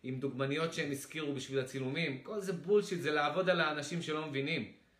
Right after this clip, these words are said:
הם עובדים רק על, על המיליוני האנשים שבאמת שמבולבלים, וכל ה-, שהם נמצאים בסטייט של קבצנים, של האנשים האלה שאומרים, "וואו, יש להם מטוס פרטי ובכוסיות לאדם,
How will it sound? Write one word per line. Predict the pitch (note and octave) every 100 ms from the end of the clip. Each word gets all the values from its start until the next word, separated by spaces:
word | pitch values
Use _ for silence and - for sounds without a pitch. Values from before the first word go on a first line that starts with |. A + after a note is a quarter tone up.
| _ _ -
הם | B2+
עובדים | C3+ D3+ F#3+
רק | F#3+ F#3
על, | F3+
על | E3 D3 D3
המיליוני | D3 C#3+ D3+
האנשים | E3+ E3+ D3 - F3 E3+ - - -
שבאמת | - C3+ C3+ C#3+ E3+
שמבולבלים, | D#3 C#3+ C3 C3+ A#2 C3+ E3+ E3+ D3+ A#2+ A#2
וכל | B2 B2 B2 A#2+ A#2 - _ D#3+ D#3+
ה-, | D3+ C#3+ C#3 - -
שהם | C3+
נמצאים | C3+ C3+ D#3+ D#3+
בסטייט | C#3 - E3
של | E3 C3
קבצנים, | C3+ - C#3 D3 D3 G#2 - -
של | - A#2+
האנשים | B2 B2+ A#2+ B2 B2 E3+ E3
האלה | D3+
שאומרים, | D3 D3 D#3+ - - _
"וואו, | C3 F3+ G#3 G3+ E3+
יש | E3+ F3
להם | G#3+ G#3
מטוס | F3+ G3+ G3+
פרטי | - F3+ F3 G#3 E3+
ובכוסיות | E3 C#3+ C#3 G#3 G#3+ - G3+ F3
לאדם, | D#3+ D3+ F#3 F#3+